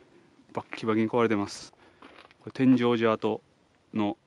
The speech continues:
本堂跡過ぎたところですね。今、マヤ山登ってるんですけど。これはすごいっすね。うわ、重っ。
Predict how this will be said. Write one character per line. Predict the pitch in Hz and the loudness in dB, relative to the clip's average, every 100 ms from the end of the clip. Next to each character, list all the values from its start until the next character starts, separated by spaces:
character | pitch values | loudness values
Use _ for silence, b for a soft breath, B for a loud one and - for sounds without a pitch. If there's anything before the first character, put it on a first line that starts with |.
| _ - | _ -20
本 | - 127 120 | -8 -2 2
堂 | 113 | 4
跡 | 107 110 104 | 2 -2 -4
過 | - - 110 | -8 -12 -6
ぎ | 101 | -4
た | |
と | 92 | -6
こ | 101 | -10
ろ | 110 | -14
で | |
す | - | -14
ね。 | 110 - 120 | -16 -14 -10
今、 | 98 | -8
マ | 101 | -4
ヤ | 110 | -4
山 | 110 98 | -6 -8
登 | 98 | -8
っ | - | -8
て | 98 | -6
る | |
ん | 92 | -6
で | |
す | - - | -10 -14
け | |
ど。 | - - b b b b b _ _ - - - | -16 -18 b b b b b _ _ -20 -20 -20
こ | - 107 | -20 -14
れ | 107 | -10
は | 113 117 | -6 -6
す | - | -4
ご | 117 120 | 2 2
い | |
っ | |
す | - 107 | 2 -2
ね。 | 95 90 - B B B B _ - B B B B - - - - - - | -4 -4 -8 B B B B _ -20 B B B B -20 -20 -14 -14 -8 -4
う | 120 135 165 | 2 6 6
わ、 | - - - _ _ _ - - - - _ - | 6 -2 -20 _ _ _ -20 -20 -20 -20 _ -12
重 | 110 113 151 185 | 0 6 8 8
っ。 | 208 | 6